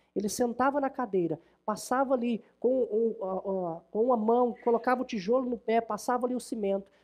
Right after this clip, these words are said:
jogava lá em cima, pegava o tijolo e colocava, e sentava novamente pra trabalhar.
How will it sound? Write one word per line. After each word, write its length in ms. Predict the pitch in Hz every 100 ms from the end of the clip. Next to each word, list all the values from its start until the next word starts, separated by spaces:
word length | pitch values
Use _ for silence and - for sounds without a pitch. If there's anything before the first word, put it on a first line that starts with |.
| _
jogava 480 | 190 226 220 262 254
lá 100 | 240
em 60 | 233
cima, 300 | - 220 208
pegava 400 | 233 220 247 262
o 40 |
tijolo 340 | 254 202 233
e 40 | 226
colocava, 640 | 226 214 - 180 170 165 - _ -
e 60 | 185
sentava 480 | 208 196 202 196
novamente 440 | 190 185 175 180 175
pra 120 | 170
trabalhar. 480 | 175 165 165 139